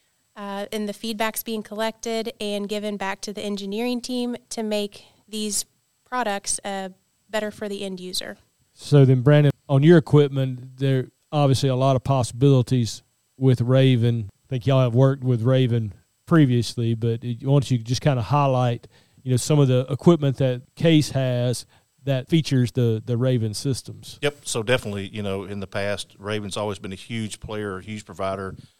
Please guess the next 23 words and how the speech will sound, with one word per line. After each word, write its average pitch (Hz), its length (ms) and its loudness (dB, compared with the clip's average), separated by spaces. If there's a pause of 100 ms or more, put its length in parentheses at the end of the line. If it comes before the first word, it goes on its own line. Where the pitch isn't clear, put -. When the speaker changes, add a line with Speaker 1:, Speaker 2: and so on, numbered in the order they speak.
(220)
Speaker 3:
with 95 200 -16
different 107 240 -8
systems 104 420 -6
that 101 100 -8
we 95 120 -8
have 95 160 -8
on 95 80 -8
our 92 60 -6
application 95 420 -10
equipment, 117 340 -8 (360)
such 95 200 -10
as 101 80 -10
our 92 60 -8
sprayers, 98 500 -6
our 92 80 -10
Patriot - 320 -10
sprayer, 98 460 -6 (260)
the - 80 -20
Trident, 104 380 -2 (280)
uh, 95 140 -10
sprayer. 101 540 -8 (420)
Uh, 95 360 -6 (440)
but 113 180 -8